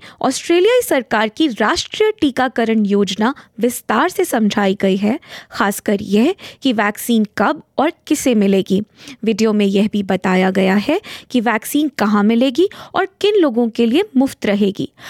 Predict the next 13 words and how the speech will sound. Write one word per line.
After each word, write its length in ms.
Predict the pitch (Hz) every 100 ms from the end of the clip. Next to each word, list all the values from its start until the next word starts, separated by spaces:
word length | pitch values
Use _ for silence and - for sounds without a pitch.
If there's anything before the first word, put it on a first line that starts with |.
| -
अधिक 280 | - 208 226
जानकारी 640 | - 208 202 202 196 202 208
के 180 | 262 269
लिए 200 | 339 453 - 247 -
डब्ल्यू 320 | 320 - 466 320
डब्ल्यू 360 | 277 233 247
डॉट 440 | 226 196 - - - - _ -
एस 220 | 247 269 -
बी 60 |
एस 240 | 392 427 -
डॉट 240 | 240 208
कॉम 340 | - 196 196 240
डॉट 280 | 208 208